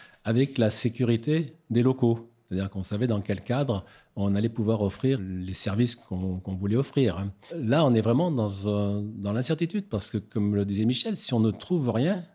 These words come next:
si on ne trouve rien, on va être obligé d'interrompre, euh, les, les cours à, à l'U T L. Et alors,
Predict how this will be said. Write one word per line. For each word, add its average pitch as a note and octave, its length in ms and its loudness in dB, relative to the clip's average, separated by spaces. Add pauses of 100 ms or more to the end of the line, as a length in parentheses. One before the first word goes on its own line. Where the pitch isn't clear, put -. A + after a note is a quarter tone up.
(140)
si - 100 -8
on - 20 -2
ne G2+ 60 0
trouve C3 260 -2
rien, D3 300 0 (220)
on A2 80 2
va A2 80 4
être G2+ 100 -4
obligé A#2+ 140 0
d'interrompre, C3 720 0 (340)
euh, G2 420 -2
les, G#2 200 0
les A2 160 0
cours A#2+ 440 0 (100)
à, G2 360 -4 (460)
à G#2 140 2
l'U G2+ 140 2
T A2+ 120 2
L. D#3 400 2 (180)
Et G#2 880 4
alors, G2+ 300 -8